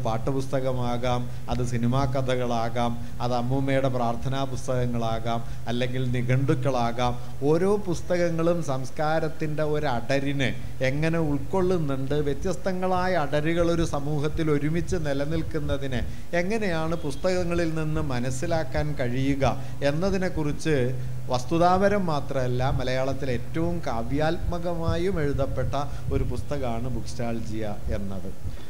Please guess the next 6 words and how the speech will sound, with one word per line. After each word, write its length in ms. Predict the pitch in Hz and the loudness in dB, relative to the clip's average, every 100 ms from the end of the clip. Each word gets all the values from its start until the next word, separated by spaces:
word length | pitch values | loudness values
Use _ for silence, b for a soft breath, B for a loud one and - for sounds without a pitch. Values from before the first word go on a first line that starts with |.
| B - | B 2
ആ 20 | 160 175 | 2 4
നിലയിൽ 320 | 165 175 165 147 | 2 4 2 0
നമ്മുടെ 280 | 151 151 156 143 | 0 0 0 0
സംസ്കാര 400 | 135 - 151 156 156 | -2 -2 0 0 0
ചരിത്രത്തെ 540 | 147 143 151 147 139 147 147 | 0 -2 -2 -2 -2 -2 0
വിശകലനം 540 | 131 135 143 147 147 | -2 -2 0 0 -2